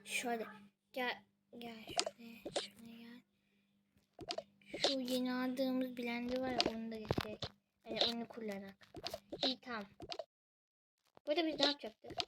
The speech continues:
Ya blender diyorsun. Buraya neden geldiğimizi soruyorsun. Yani biz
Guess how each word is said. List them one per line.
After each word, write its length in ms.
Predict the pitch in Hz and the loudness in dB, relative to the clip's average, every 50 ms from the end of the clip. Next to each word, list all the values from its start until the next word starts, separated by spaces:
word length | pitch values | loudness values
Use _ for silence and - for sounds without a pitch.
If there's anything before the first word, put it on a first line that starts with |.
| - - - - | -6 -10 -4 4
Ya 120 | 311 311 | 4 4
blender 800 | 294 269 240 262 277 277 294 311 311 294 302 311 302 277 262 262 | 6 6 8 10 10 12 12 10 8 8 10 8 8 8 6 6
diyorsun. 480 | 262 277 262 254 - - - - - _ _ _ _ _ _ _ _ - | 8 8 8 8 6 -4 -16 -20 -20 _ _ _ _ _ _ _ _ 4
Buraya 280 | 262 285 294 311 311 | 8 10 10 10 10
neden 420 | 302 285 269 262 277 294 302 302 302 | 8 4 6 6 6 6 6 6 8
geldiğimizi 760 | 294 285 269 269 262 262 269 262 262 262 262 262 262 262 - | 8 8 8 6 4 4 6 6 6 6 6 4 2 0 -6
soruyorsun. 600 | - - - 240 226 226 208 196 202 - _ _ _ _ _ _ _ _ _ _ _ _ _ _ - | -12 -6 -4 -2 0 0 0 0 -2 -4 _ _ _ _ _ _ _ _ _ _ _ _ _ _ 0
Yani 300 | 294 294 294 294 285 - _ _ _ - - - _ - 294 | 2 2 4 2 0 -2 _ _ _ -12 -12 -12 _ 2 6
biz 200 | 359 370 330 | 6 6 6